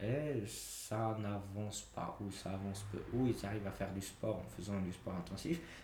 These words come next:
mais derrière, pour, euh, une raison X ou Y, ils arrêtent de faire du sport et, euh, et ils reprennent, on appelle ça même, euh, euh, l'effet, euh, l'effet yo-yo. Euh, et, euh, derrière, euh, bah, les gens, ils ont,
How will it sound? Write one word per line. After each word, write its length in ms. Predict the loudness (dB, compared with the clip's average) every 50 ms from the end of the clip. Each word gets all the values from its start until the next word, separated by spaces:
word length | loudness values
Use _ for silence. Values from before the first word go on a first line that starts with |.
| -4 -2
mais 100 | 0 2
derrière, 480 | 4 4 4 4 4 4 4 4 2 0 -4 -10 -14 -16 -6 0
pour, 240 | 2 4 6 6 6
euh, 180 | 6 6 4
une 180 | 4 2 2 0
raison 280 | 0 0 2 2 2
X 300 | 2 0 -2 -4 -4 -2
ou 20 | -2
Y, 260 | 0 2 0 0 0 -2
ils 100 | -2 -2
arrêtent 160 | 0 0 -2
de 60 | -2
faire 200 | -2 -2 -2 -2 -2
du 100 | -2 -4
sport 320 | -4 -6 -6 -4 -4 -2 -2 -2
et, 40 |
euh, 840 | -2 0 0 0 0 0 -2 -2 -2 -4 -4 -4 -4 -4 -2 -2 -2 0
et 60 | 0
ils 80 | 0
reprennent, 440 | 0 -2 -2 -4 -4 -4 -2 0 0 0 0
on 40 | -2
appelle 260 | -4 -4 -6 -8 -6
ça 160 | -6 -4 -4
même, 300 | -2 0 2 2 2 2 2 -2 -4 -8 -12 -16 -18 -16 -8 -6
euh, 40 | -4
euh, 200 | -2 -2 -2 -2 -4
l'effet, 320 | -4 -6 -6 -4 -4 -4 -2
euh, 180 | -4 -4 -6 -8 -8 -10 -12 -16 -12 -8 -6
l'effet 120 | -4 -4
yo-yo. 320 | -2 -2 -2 -2 -2 -2 -4 -8 -14 -18 -18 -20 -20 -10 -6 -2
Euh, 240 | -2 0 0 -2 -4 -4 -4 -4
et, 220 | -2 0 0 0
euh, 440 | 0 0 0 -2 0 0 0 0 0 -2 -4 -8 -18 -20 -20 -20 -12 -8
derrière, 480 | -6 -4 -4 -2 -2 0 0 0 -2 -2 -6 -12 -18 -20 -20 -20 -20 -20 -20 -20 -20 -20 -20 -20 -20 -16 -14 -12 -4 -2
euh, 440 | 0 2 4 4 4 2 2 2 2 2 0 -2 -6 -14 -14 -10 -6
bah, 120 | -2 2 2
les 140 | 4 4
gens, 220 | 4 4 2 2 0 -2
ils 160 | -2 0 2
ont, 280 | 2 2 2 2 2